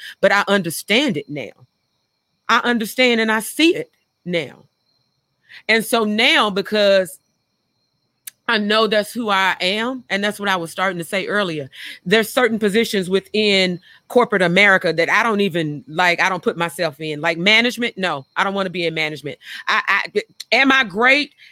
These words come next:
at, at leading people and, and project management and getting things together and all that different stuff? One hundred percent. But managing people is not my skill set. I, I, I'm not, I don't have the temperament for it.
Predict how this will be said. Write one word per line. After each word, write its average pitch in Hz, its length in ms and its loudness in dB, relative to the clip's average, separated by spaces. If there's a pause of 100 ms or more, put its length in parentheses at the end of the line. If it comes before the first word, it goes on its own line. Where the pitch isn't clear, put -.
(140)
at, 185 420 0
at 190 220 2
leading 277 580 2
people 277 600 -4
and, 180 240 -6 (240)
and 185 320 -4
project 262 480 0
management 269 560 0
and 190 120 -6
getting 277 280 -4
things 269 260 -4
together 254 400 -2
and 220 140 0
all 269 160 4
that 247 140 0
different 254 260 -4
stuff? 269 260 0 (240)
One 226 220 0
hundred 226 240 -4
percent. 190 360 -8
But 170 120 -4
managing 247 420 2
people 269 380 -4
is 160 180 -6
not 190 260 0
my 190 140 -2
skill 165 300 -6
set. 147 260 -12 (880)
I, 180 520 0
I, 170 40 2
I'm 175 140 -2
not, 185 200 2
I 185 80 2
don't 196 160 0
have 208 120 2
the 233 80 -2
temperament 165 600 -4 (180)
for 156 300 -4
it. - 80 -16